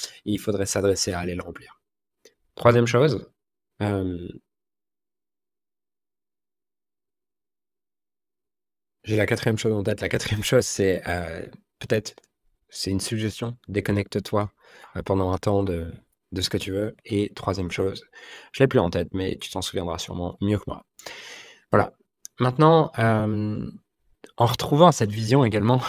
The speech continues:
<laughs> j'ai reconnecté à qu'est-ce que je voulais vraiment créer et le présentiel est l'endroit où je crée les, ou en tout cas avec l'équipe, on crée les transformations les plus importantes. C'est pour ça que,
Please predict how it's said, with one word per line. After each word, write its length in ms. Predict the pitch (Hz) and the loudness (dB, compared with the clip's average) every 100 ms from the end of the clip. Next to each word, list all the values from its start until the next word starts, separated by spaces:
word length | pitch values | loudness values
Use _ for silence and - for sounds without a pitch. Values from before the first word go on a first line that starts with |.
| - | -2
<laughs> 140 | 110 | -4
j'ai 160 | 110 113 | 0 -2
reconnecté 460 | - 110 104 - 117 | 2 0 2 4 4
à 100 | 98 | 4
qu'est-ce 200 | 110 - | 0 -2
que 80 | |
je 80 | 101 | -2
voulais 160 | 104 98 | 0 0
vraiment 280 | 95 95 98 | 0 -2 -4
créer 760 | - 117 117 101 - 95 90 | 0 2 4 2 0 -2 -2
et 40 | 90 | -2
le 140 | 90 | -6
présentiel 560 | 82 101 101 - 101 98 | -4 -2 -2 -2 -2 -2
est 60 | |
l'endroit 440 | 87 95 92 95 104 | -2 -4 0 0 0
où 140 | 90 | -4
je 100 | - | -10
crée 140 | - 92 | -4 -4
les, 180 | 85 - _ _ - - - | -4 -8 _ _ -20 -20 -8
ou 40 | 98 | -6
en 60 | |
tout 80 | - | 0
cas 120 | 113 | 2
avec 200 | 95 85 | 2 0
l'équipe, 320 | 90 - - 117 | -6 -4 -4 -6
on 80 | |
crée 160 | 82 101 | -6 -2
les 100 | 90 | -2
transformations 500 | - 92 98 92 113 | -4 -6 -4 -4 -4
les 80 | 98 | -6
plus 220 | - 98 | -6 -6
importantes. 400 | 90 90 110 107 | -4 -4 -4 -6
C'est 80 | - | -6
pour 100 | - | -6
ça 140 | 107 | -4
que, 220 | - 101 | -2 -4